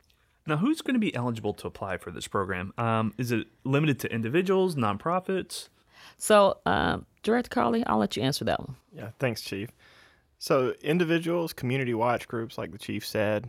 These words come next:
Speaker 3: Boy Scout, Girl Scout troops, a-, anybody who is interested in lending a hand towards community violence reduction. The only folks who cannot apply for this are large nonprofits that have a budget over a hundred thousand or for-profit businesses.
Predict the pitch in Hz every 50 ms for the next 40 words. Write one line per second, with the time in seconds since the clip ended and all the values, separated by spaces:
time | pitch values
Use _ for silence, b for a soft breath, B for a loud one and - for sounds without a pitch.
0 | - - _ _ - 135 117 - - 101 107 110 110 - - 107 104 87 - -
1 | 87 92 101 - - 101 95 90 - - - - 101 101 98 90 - - 127 120
2 | 95 120 139 143 139 117 113 107 113 110 107 113 120 113 98 101 101 104 101 -
3 | - 95 - - 101 95 95 92 90 92 101 104 110 110 113 113 110 107 107 107
4 | 98 95 92 95 - - 98 92 92 90 - - - - 92 92 92 90 87 87
5 | 82 78 80 80 82 - - - - - - - - - - - - - 110 -
6 | b b b b b b b b b - 95 127 165 160 151 - 143 135 - -
7 | - - 120 110 - - - - 147 143 139 127 123 117 120 120 - - 95 92
8 | 87 - - - 87 - 78 73 - - - 92 90 90 87 92 95 104 107 117
9 | - - 104 107 107 110 - - 98 98 104 - 113 - - - - 69 107 113
10 | 92 - 92 - 85 90 107 104 73 82 87 104 95 78 80 113 117 - 80 85
11 | - 78 85 90 113 117 123 113 - - B B B B B B B - 104 104
12 | - - 123 117 110 - - 104 90 92 - - - 90 - - - - - -
13 | - - - - -